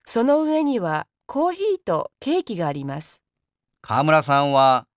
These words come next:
Speaker 2: コーヒーが好きなんですよ。
Speaker 1: テーブルの下に犬が一匹いますね。山口さんの犬ですか？
Speaker 2: ええ、そうです。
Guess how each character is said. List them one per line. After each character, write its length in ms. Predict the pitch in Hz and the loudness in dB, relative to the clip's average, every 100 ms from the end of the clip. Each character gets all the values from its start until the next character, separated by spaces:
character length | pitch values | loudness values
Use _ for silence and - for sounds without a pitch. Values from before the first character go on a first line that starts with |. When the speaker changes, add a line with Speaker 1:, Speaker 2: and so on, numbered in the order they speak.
| _ _ - | _ _ -8
Speaker 2:
コ 200 | 127 175 | -2 -2
ー 20 | |
ヒ 120 | 185 190 | -2 -2
ー 40 | |
が 220 | 143 120 | 2 2
好 100 | 113 | 0
き 100 | - | -8
な 160 | 185 170 | 0 0
ん 80 | 127 | 0
で 140 | 107 | -4
す 160 | 104 98 | -10 -12
よ。 240 | 90 82 _ _ _ _ _ _ _ _ | -12 -14 _ _ _ _ _ _ _ _
Speaker 1:
テ 220 | - 262 | -2 -2
ー 40 | 330 | 0
ブ 120 | 359 | -2
ル 80 | 359 | 0
の 180 | 370 370 | -2 -2
下 260 | - 339 | -2 -2
に 320 | 320 226 165 - _ _ _ - | 0 -2 -6 -10 _ _ _ -6
犬 340 | 196 214 330 | -2 0 0
が 260 | 302 202 160 - | 0 0 -4 -8
一 160 | 175 _ | -12 _
匹 280 | 330 - 294 | -6 -2 -4
い 40 | |
ま 140 | 208 170 | -4 -6
す 160 | - | -8
ね。 380 | 160 196 175 160 _ _ _ _ _ _ - | -8 -6 -6 -10 _ _ _ _ _ _ -6
山 260 | 214 294 | 0 0
口 160 | 427 494 | 0 -6
さ 280 | - 247 208 | -8 -6 -4
ん 100 | 180 | -4
の 160 | 156 - | -4 -6
犬 180 | 190 202 | -6 -4
で 160 | 175 | -6
す 140 | 151 - | -10 -12
か？ 300 | 160 226 339 _ _ _ _ | -10 -8 -10 _ _ _ _
Speaker 2:
え 260 | 139 170 147 | 2 2 2
え、 40 | |
そ 240 | 117 156 151 | -2 -4 -2
う 40 | |
で 140 | 104 | -4
す。 220 | 90 - | -12 -20